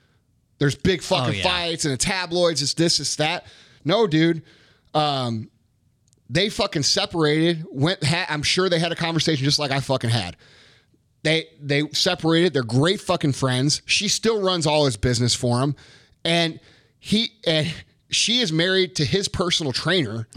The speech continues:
Speaker 2: <laughs>
Speaker 1: okay? And his personal trainer's old wife is married to The Rock. So they switched.
Speaker 2: <laughs>
Speaker 1: But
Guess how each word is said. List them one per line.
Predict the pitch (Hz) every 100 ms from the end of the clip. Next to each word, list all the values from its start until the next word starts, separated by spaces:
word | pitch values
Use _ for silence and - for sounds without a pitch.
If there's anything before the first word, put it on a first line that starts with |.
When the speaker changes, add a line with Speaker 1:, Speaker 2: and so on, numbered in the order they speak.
| - - 185
Speaker 2:
<laughs> | - _ -
Speaker 1:
okay? | 135 165 165 -
And | 165 165 -
his | 120 254 262
personal | - - 220 - 170
trainer's | 214 226 226 160
old | 147 131
wife | 135 147 -
is | 139
married | 147 175 190
to | 175 - -
The | 147
Rock. | 156 247 269 - - _ _ _ _ _ _ _ _ _ _
So | - 180
they | 190
switched. | - 208 277 - - -
Speaker 2:
<laughs> | - - _ _ _ _ _
Speaker 1:
But | 254